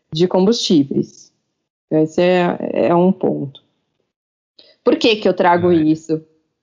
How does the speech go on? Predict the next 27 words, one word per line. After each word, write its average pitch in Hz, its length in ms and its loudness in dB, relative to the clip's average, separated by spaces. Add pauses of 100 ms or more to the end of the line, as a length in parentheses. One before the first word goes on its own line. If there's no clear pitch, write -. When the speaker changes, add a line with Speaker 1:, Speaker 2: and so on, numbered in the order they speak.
(140)
Speaker 1:
Porque 226 280 -2
quando 277 200 2
a 277 60 4
gente 269 320 -2
fala 190 400 2
de, 170 380 0
assim, 180 360 2
um 175 380 4
eventual 214 920 2
mercado 190 640 0
global 175 760 0
de, 165 180 -10 (160)
de 160 200 -8
carbono, 160 880 0 (380)
é, 160 420 0 (140)
tem, 190 800 2 (120)
enfim, 170 480 0
uma 175 540 0 (460)
complexidade 226 960 0
imensa 214 640 2
em 175 240 4
relação 185 640 0
à 202 60 0
contabilidade 190 1040 0
das 185 220 0
emissões. 180 880 2
Vocês 175 640 0